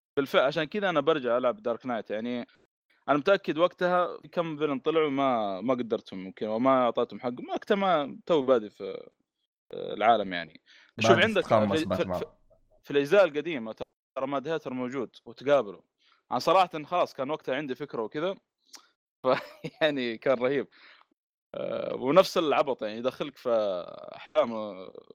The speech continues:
Speaker 1: أو دريم، يعني. كان مرة طلعته مرة رهيبة،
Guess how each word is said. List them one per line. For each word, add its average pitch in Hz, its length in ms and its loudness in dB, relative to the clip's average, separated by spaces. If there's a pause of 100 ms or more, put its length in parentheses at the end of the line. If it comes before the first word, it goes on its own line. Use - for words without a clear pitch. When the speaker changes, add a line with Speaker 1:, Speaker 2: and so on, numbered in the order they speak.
Speaker 1:
أو 107 120 -8
دريم، 117 340 -2
يعني. 87 280 -16 (420)
كان 135 80 0
مرة 113 640 0
طلعته 156 420 0
مرة 151 240 -4
رهيبة، 185 460 -4